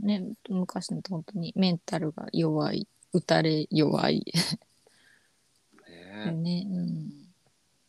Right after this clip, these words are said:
Speaker 1: そうそう。ね。
Speaker 2: そうなんです。
Speaker 1: っていうのもあるよね。なんか、え、なんていうか、ちょうどいい時期に我々。
Speaker 2: ああ、
Speaker 1: あ、
Speaker 2: そうね。
Speaker 1: あ、うん。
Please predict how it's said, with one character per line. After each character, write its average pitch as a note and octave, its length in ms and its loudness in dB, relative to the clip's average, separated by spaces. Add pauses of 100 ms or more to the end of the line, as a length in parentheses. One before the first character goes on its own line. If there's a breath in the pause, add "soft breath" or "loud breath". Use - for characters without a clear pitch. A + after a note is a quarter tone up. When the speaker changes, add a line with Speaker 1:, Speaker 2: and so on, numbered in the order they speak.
(960)
Speaker 1:
そ G#3+ 60 -8
う G3 40 -8 (160)
そ B3 80 -18
う。 - 320 -10
ね。 G#3+ 420 0 (120)
Speaker 2:
そ - 340 -8
う D#2 60 -8
な D2+ 100 -10
ん C#2 80 -12
で - 160 -20
す。 - 180 -20
Speaker 1:
っ - 1000 -18
て C#4+ 60 2
い D4+ 60 4
う E4 60 -2
の C#4+ 100 -2
も D#3 160 -2
あ D#3 40 -2
る - 100 -2
よ - 120 -6
ね。 G3 140 -2
な G3 100 2
ん G3+ 60 -2
か、 - 240 -6
え、 A#3+ 60 -10 (680)
な A3 140 4
ん C#4 40 -4
て - 140 2
い - 20 4
う - 60 0
か、 - 260 -8 (120)
ち - 160 2
ょ D4+ 120 10
う - 20 8
ど A#3 140 8
い F#3 180 8
い E3+ 40 6
時 G#3 160 4
期 F3+ 120 2
に D3+ 160 0
我 G3+ 300 10
々。 D#3+ 120 8 (1500 loud breath)
Speaker 2:
あ G2+ 760 6
あ、 G2+ 60 -4
Speaker 1:
あ、 F3+ 40 -2
Speaker 2:
そ - 360 0
う G3 40 2
ね。 F#3 280 0
Speaker 1:
あ、 F#3+ 100 0
う E3 300 2
ん。 F3 200 -6